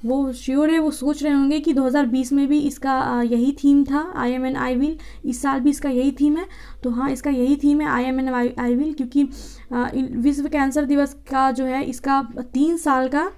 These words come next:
कैंपेन चल रहा है I am and I will का, इसलिए हर साल इसका थीम I am and I will ही रहता है। दो हज़ार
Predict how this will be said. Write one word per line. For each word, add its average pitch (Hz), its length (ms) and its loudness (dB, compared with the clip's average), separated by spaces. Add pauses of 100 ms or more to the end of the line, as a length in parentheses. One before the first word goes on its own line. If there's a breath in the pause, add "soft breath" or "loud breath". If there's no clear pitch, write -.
(1000)
कैंपेन 269 440 0
चल 302 160 2
रहा 254 260 2
है 269 300 0
I 277 40 2
am 277 100 4
and 277 120 -4
I 254 220 2
will 277 160 4
का, 302 180 -2 (340 loud breath)
इसलिए 269 220 -2
हर 247 120 -2
साल 285 160 0
इसका 269 200 -4
थीम 277 200 0
I 254 220 -2
am - 20 -2
and 269 140 -2
I 240 120 0
will 247 240 2
ही 269 120 4
रहता 254 260 -2
है। 254 80 -2
दो 233 180 0
हज़ार 277 260 0